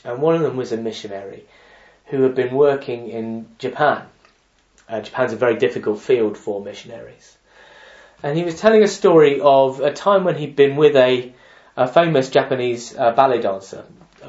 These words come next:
Don't ask me who, I'm not up on ballet. And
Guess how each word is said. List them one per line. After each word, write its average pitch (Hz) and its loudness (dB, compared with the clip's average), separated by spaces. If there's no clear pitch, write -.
Don't 113 0
ask 98 -6
me 92 -12
who, 85 -14
I'm 101 -14
not 95 -10
up 95 -16
on 92 -14
ballet. 92 -18
And 165 2